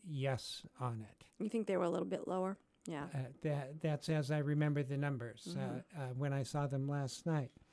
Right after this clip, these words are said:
Speaker 1: So my question is, now that the town has voted yes in, in an election,
Speaker 2: Mm-hmm.
Speaker 1: what is there for town meeting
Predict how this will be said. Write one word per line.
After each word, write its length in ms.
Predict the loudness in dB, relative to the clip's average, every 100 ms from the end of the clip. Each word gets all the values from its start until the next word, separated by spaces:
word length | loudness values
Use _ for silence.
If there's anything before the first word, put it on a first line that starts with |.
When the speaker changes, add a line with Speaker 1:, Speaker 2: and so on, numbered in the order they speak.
| -18 -18 -20 -14
Speaker 1:
So 440 | -2 2 4 4 0
my 220 | 0 2
question 560 | 2 2 2 2 2 2
is, 400 | 2 0 -4 -10 -18 _ _ -20 2
now 540 | 6 6 6 6 4 2
that 520 | 4 6 6 4 0 -4 -20 -6
the 140 | -2 -2
town 760 | -2 0 4 4 2 0 -4 -6 _ _ _ -12 0
has 260 | 2 2
voted 440 | 4 6 6 4 4
yes 600 | 4 4 2 -6 -10 -12 -16 -2
in, 540 | 4 4 6 4 2 0
in 240 | 2 4
an 100 | 4
election, 720 | 2 2 0 -2 -2 -2 -2 -6 _ _ _ _ -18 -8
Speaker 2:
Mm-hmm. 100 | 0
Speaker 1:
what 140 | 4
is 220 | 4 2 2
there 220 | 2 2
for 200 | 2 0
town 500 | -2 -4 0 4 4
meeting 460 | 4 4 0 -4